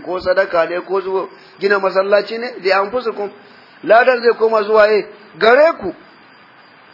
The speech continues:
Inna Allaha bima ta'maluna da basir." Domin Allah yana kallon abin da kowa yake aikatawa, kuma kowan mu za a masa sakamako gwargwadon aikinsa. Ba za a ɗauki aikin wani a bema wani ba, ba za a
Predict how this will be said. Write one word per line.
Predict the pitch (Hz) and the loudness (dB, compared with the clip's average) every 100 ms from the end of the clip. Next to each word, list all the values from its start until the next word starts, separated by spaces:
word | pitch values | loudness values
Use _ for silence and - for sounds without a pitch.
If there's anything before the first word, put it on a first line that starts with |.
| - - | -20 -4
Inna | 151 175 | -2 0
Allaha | 165 170 170 151 | 2 2 2 -2
bima | 151 170 | -4 -4
ta'maluna | 170 165 170 165 170 160 | 0 -2 -2 -6 -8 -8
da | 143 | -6
basir." | 139 139 180 | -8 -8 -6
Domin | 156 175 | -4 -4
Allah | 185 196 | -2 -2
yana | 185 175 | -2 -4
kallon | 170 190 196 | -4 -2 -2
abin | 180 185 | -2 -4
da | 185 | -8
kowa | - 208 220 220 214 | -8 -2 0 2 2
yake | 208 196 | 0 -6
aikatawa, | - 180 175 175 175 185 220 - - - - | -6 -4 -4 -2 0 0 -2 -10 -20 -20 -8
kuma | 190 196 | -4 -4
kowan | 190 214 226 233 240 | 0 4 6 6 4
mu | 208 | 0
za | 196 196 | 0 0
a | |
masa | 190 180 | -2 -6
sakamako | 156 151 139 160 196 214 214 | -4 -4 -4 -6 -6 -4 -6
gwargwadon | 175 147 143 214 - - | -4 -6 -2 -2 -2 -2
aikinsa. | 220 214 175 131 120 - - - - - - _ - - - | -4 -4 -8 -10 -12 -14 -18 -20 -20 -20 -20 _ -20 -20 -4
Ba | 151 | 0
za | 220 | 2
a | 196 | 2
ɗauki | 180 - | 0 -2
aikin | 202 214 202 196 | 0 0 -2 -2
wani | 220 226 233 - - | -2 -2 -8 -14 -2
a | 185 | 0
bema | 180 165 147 | 2 0 0
wani | 135 135 | -2 -2
ba, | 131 135 - - - | 0 -2 -4 -18 -4
ba | 160 | 0
za | |
a | 226 | 2